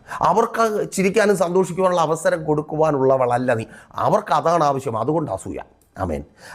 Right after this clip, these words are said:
അപ്പോൾ ദാനിയേലിനോട് അസൂയ, ദാനിയേലിനോട് അസൂയ തോന്നിയിട്ട് ഇവരെല്ലാം എന്ത് ചെയ്തു?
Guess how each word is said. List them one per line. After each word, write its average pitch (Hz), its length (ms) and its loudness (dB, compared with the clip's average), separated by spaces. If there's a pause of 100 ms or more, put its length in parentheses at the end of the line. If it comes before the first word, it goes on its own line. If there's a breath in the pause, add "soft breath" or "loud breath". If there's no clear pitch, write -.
അപ്പോൾ 220 220 4 (560)
ദാനിയേലിനോട് 175 600 -2
അസൂയ, 110 300 2 (380 loud breath)
ദാനിയേലിനോട് 190 840 2
അസൂയ 196 440 0
തോന്നിയിട്ട് 143 380 0
ഇവരെല്ലാം 147 340 2
എന്ത് 127 120 -2
ചെയ്തു? 107 200 0